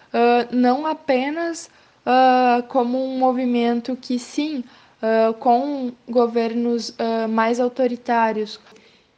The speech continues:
como o Bolsonaro, que é assumidamente homofóbico, que ataca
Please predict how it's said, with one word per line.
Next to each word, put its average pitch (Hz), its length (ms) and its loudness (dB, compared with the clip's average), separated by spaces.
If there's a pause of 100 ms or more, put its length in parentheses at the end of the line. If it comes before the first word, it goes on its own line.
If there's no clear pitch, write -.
(140)
como 240 380 0
o - 20 -6
Bolsonaro, 233 1000 -4
que 226 360 -6
é 208 440 -6
assumidamente 233 1120 -4
homofóbico, 220 1160 -6 (360)
que 233 220 -4
ataca 240 1080 -2